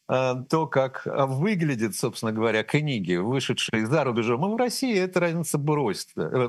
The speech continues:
в глаза, потому что часть текста,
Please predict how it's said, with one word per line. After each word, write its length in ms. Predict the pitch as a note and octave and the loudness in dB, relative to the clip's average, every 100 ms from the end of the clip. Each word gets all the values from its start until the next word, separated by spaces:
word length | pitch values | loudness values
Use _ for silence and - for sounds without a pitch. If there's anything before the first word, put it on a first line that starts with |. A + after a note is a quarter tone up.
| B2 | 0
в 100 | A2+ | 0
глаза, 440 | A2 B2 D#3 D4 | 2 2 2 -2
потому 320 | D4 F#3 E3+ F3+ | 0 2 2 0
что 260 | - D#3 - - - | 0 -2 -2 -12 0
часть 360 | B3+ F3+ - | 2 2 0
текста, 520 | - C4 - D#3+ D3 | -2 0 0 0 -2